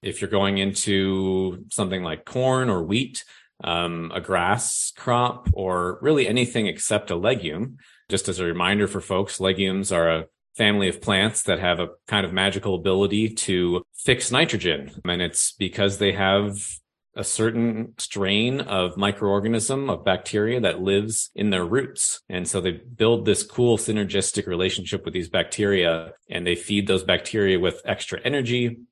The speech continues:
The bacteria take nitrogen out of the air where it's not available to plants, and they transform it. And so directly in the plant root, those plants are being fertilized. And, and that's an incredible asset that we need to use much more effectively in agriculture. So one way to use it is to grow an actual legume as your cash crop.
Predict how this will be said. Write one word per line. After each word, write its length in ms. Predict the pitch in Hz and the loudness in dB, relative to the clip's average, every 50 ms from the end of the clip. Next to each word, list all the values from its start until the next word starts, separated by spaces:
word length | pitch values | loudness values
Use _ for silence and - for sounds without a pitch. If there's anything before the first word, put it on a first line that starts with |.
| _ | _
The 80 | - 101 | -6 -4
bacteria 800 | 92 85 - - - 117 104 101 98 95 95 90 87 87 85 - - _ _ _ _ _ _ _ - | -2 -2 -2 -2 0 2 4 4 6 4 4 4 2 2 0 -4 -12 _ _ _ _ _ _ _ -6
take 260 | - - 101 95 - | -2 0 0 0 0
nitrogen 420 | 90 95 104 - 117 104 101 98 | 0 0 0 0 -2 -2 0 0
out 120 | 95 95 92 | 0 0 0
of 80 | 87 | 0
the 160 | 90 - - | -2 -2 -2
air 240 | 95 95 107 113 107 | 0 2 2 2 2
where 160 | 95 92 82 | 2 0 0
it's 160 | 82 - - 95 | -2 -2 -4 -2
not 180 | 90 90 95 | 0 0 2
available 400 | 98 87 92 92 92 92 92 92 | 2 2 2 2 0 0 -2 -4
to 80 | - - | -8 -8
plants, 400 | - - 95 95 113 123 127 - | -8 -6 -4 -4 -2 -2 -4 -4
and 100 | 85 90 | -4 -4
they 80 | 85 | -6
transform 600 | 78 - - 101 87 78 - - 101 95 95 82 | -6 -6 -6 -8 -6 -6 -8 -6 -6 -6 -6 -6
it. 100 | 76 - - _ _ | -8 -12 -12 _ _
And 260 | - 92 85 85 80 | -10 -8 -8 -6 -6
so 480 | - - 95 85 85 85 82 82 82 - - - - _ _ _ _ - | -4 -2 0 2 2 2 2 0 -2 -6 -12 -20 -20 _ _ _ _ -6
directly 500 | 98 95 113 120 - - 117 104 101 104 | 0 2 2 2 2 2 0 0 2 2
in 80 | 101 | 0
the 80 | 98 90 | 0 -2
plant 340 | - - 104 98 95 87 95 | -2 -2 -2 -2 -2 -2 -4
root, 380 | 95 92 87 80 - - - - - | -4 -4 -4 -4 -6 -10 -12 -12 -6
those 220 | - 90 85 - | -4 -4 -4 -6
plants 320 | - - 92 87 82 - - | -6 -6 -6 -4 -4 -6 -8
are 40 | |
being 200 | 80 71 87 80 | -6 -6 -6 -6
fertilized. 640 | - - 92 90 85 80 73 69 65 67 69 - - | -8 -8 -6 -6 -4 -2 -2 -2 -4 -4 -6 -8 -10
And, 180 | 80 78 76 71 - _ - | -12 -12 -12 -14 -16 _ -14
and 120 | 87 85 | -12 -10
that's 300 | 85 82 - - - - - | -8 -8 -6 -6 -6 -6 -4
an 20 | - | 0
incredible 320 | - 117 120 117 117 110 | 2 2 4 4 4 2
asset 440 | 104 117 139 - - 95 82 - - - | 2 2 0 0 0 0 0 -2 -2 -4
that 220 | 87 85 90 92 | -4 -4 -2 -4
we 80 | 92 95 | -4 -4
need 220 | 95 98 95 - | -2 -2 -2 -4
to 100 | - 95 | -6 -6
use 580 | 87 95 101 107 110 110 104 98 - - - - | -2 0 2 2 2 2 0 0 -2 -2 -2 -2
much 240 | 104 101 98 - | -2 -2 -2 -2
more 140 | 107 101 98 | -2 -2 -2
effectively 480 | 95 - - 113 110 - 104 95 90 82 | 0 0 0 0 0 -2 -4 -2 -2 -2
in 80 | 73 | -4
agriculture. 640 | 71 71 69 - - - - - - - - - - - | -4 -8 -12 -12 -12 -12 -12 -12 -12 -12 -12 -12 -8 -2
So 140 | - 107 95 | 2 2 4
one 160 | 92 117 131 | 4 4 4
way 120 | 135 117 | 4 4
to 60 | 98 98 | 4 4
use 220 | 95 104 107 117 | 4 2 2 4
it 100 | 139 113 | 4 4
is 140 | 101 92 - | 4 2 0
to 140 | - 104 90 | -2 -8 -8
grow 320 | - 95 92 101 107 98 | -2 0 2 4 4 4
an 80 | 92 92 | 4 2
actual 420 | 95 98 - - - 101 87 80 | 0 -2 -2 -4 -4 -2 -2 -2
legume 440 | - 92 101 101 101 101 95 87 90 | 0 0 0 0 0 0 -2 0 -2
as 180 | 92 95 - | -2 -2 -2
your 100 | 90 80 | -4 -6
cash 300 | - - - 151 - - | -6 -2 -2 -2 -2 -2
crop. 360 | - - 82 92 117 - - | -2 0 0 2 0 0 -4